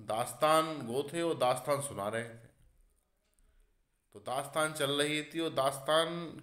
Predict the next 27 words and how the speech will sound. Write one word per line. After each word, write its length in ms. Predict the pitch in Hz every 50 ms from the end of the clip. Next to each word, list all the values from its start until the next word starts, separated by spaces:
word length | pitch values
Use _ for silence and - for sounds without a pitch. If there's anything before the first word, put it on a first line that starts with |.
| -
की 100 | - 160
कहानी 440 | 151 - - 117 113 127 139 151 160
उस 200 | 160 156 - - 120
मोड़ 260 | 113 113 135 160 175
पर 240 | 175 170 151 123 -
थी 220 | - - 110 127 147 175 190 - - - _ _ _ _ _ _ _ _ _ _
कि 180 | - - 139 156 170 180 190 190 190 - - - _ _ _ _ _ _ _ _ _ _
जो 300 | 101 101 101 107 123 131 143 147 151 151 143 131 - - -
मरकज़ी 500 | 101 104 117 123 123 143 139 139 139 180
किरदार 500 | 170 - 120 104 101 104 107 117 135 156
था 240 | 156 - - 113 101
उसका, 460 | 95 92 - - - 98 95 107 120 139 165 175 175 - - _ _ _ _ _ _ _ _
वो, 500 | 92 98 110 127 151 180 196 202 202 - - _ _ _ _ _ _ _ _ _ _
उसकी 320 | - 117 113 - - 151 143
बारात 480 | 113 107 104 110 123 135 147 147 -
आ 80 | 123 104
रही 240 | 98 95 90 87 85
थी। 280 | - - - 87 - _ _ _ _ _ _ _ _ _ _ _ _ _ _ _ _ _ _ _ _ _ _ _ _ _ _ _ _
अब 140 | - 139 147
उनको 380 | 143 139 131 135 131 - 185 185
कोई 200 | - 165 165 143
ज़रूरी 480 | 117 113 113 120 131 139 143 147 143
काम 340 | 139 - 107 104 110 120 143
आ, 100 | 147 151
याद 280 | 143 143 143 143 147 151
आ 100 | 156 160
गया, 300 | 165 170 160 156 135